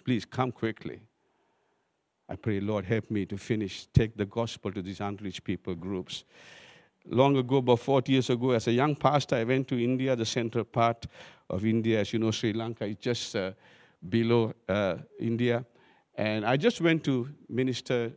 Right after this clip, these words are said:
among some people, and, and I heard about this people group, uh, called the Gons tribal group. They, they,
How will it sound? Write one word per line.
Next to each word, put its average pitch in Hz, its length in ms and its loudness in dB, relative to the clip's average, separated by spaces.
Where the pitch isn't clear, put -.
among 101 240 -6
some 104 200 -4
people, 120 480 0
and, 95 180 -4
and 101 120 2
I 117 100 6
heard 170 240 6
about 143 280 2
this 131 140 -2
people 135 400 4
group, 117 420 0
uh, 90 80 0
called 101 300 0
the 95 80 0
Gons 123 480 2
tribal 113 420 2
group. 95 300 -4
They, 107 180 0
they, 113 300 -2